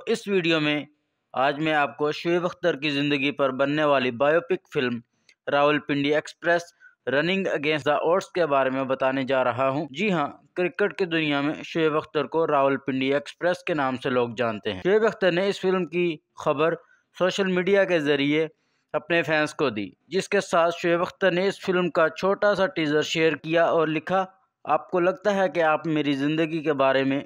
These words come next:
जानते हैं तो आप गलती पर।" मतलब, इस मूवी के जरिए आपको शोएब अख्तर की ज़िंदगी की बहुत सी छुपी हुई बातों के बारे में बताया जाने वाला है। इस मूवी में शोएब अख्तर का रोल उमैर जसवाल निभाने वाले हैं।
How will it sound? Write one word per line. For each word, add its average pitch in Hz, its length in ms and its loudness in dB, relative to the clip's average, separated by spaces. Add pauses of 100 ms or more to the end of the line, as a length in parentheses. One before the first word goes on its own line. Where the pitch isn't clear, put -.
(120)
जानते 139 380 0
हैं 139 140 -2
तो 156 160 -2
आप 131 240 0
गलती 135 340 -2
पर।" 104 280 -4
मतलब, 175 380 0 (420)
इस 214 200 -2
मूवी 185 320 2
के 165 160 2
जरिए 151 460 4 (100)
आपको 151 380 0
शोएब 165 320 0
अख्तर 170 280 0
की 139 180 -6
ज़िंदगी 151 440 0
की 165 200 -4
बहुत 175 400 -2
सी 196 140 -4
छुपी 170 380 -6
हुई 139 360 0
बातों 151 300 0
के 156 120 0
बारे 135 280 2
में 151 220 -2
बताया 143 400 2
जाने 120 280 0
वाला 104 240 0
है। 90 80 -8
इस 190 200 -6
मूवी 190 280 2
में 170 240 0 (120)
शोएब 170 280 0
अख्तर 175 280 0
का 170 160 0
रोल 156 280 0 (280)
उमैर 147 360 2
जसवाल 147 500 0
निभाने 156 460 -2
वाले 147 260 2
हैं। 160 200 -2